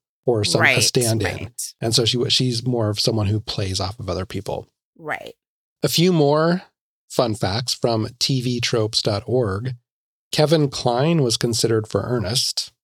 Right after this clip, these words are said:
Speaker 1: but he asked for too much money.
Speaker 2: Oh, I could
Speaker 1: And
Speaker 2: have seen
Speaker 1: then
Speaker 2: that easily.
Speaker 1: Mm-hmm.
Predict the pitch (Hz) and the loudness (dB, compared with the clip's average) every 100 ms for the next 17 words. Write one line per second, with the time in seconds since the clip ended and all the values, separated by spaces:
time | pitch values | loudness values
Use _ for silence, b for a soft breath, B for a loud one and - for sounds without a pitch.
0 | _ _ - 110 107 131 117 113 - - | _ _ -4 -2 0 -2 -2 -2 -2 -2
1 | 113 127 110 - 110 95 - - _ 320 | -2 -2 -2 -4 -6 -6 -10 -16 _ -4
2 | 294 175 156 147 147 156 - 302 - 285 | 0 2 2 0 0 -2 0 -2 2 2
3 | 131 120 110 131 131 113 151 143 139 135 | 2 2 0 0 -2 -2 -4 0 0 2
4 | 135 110 117 | 0 0 -2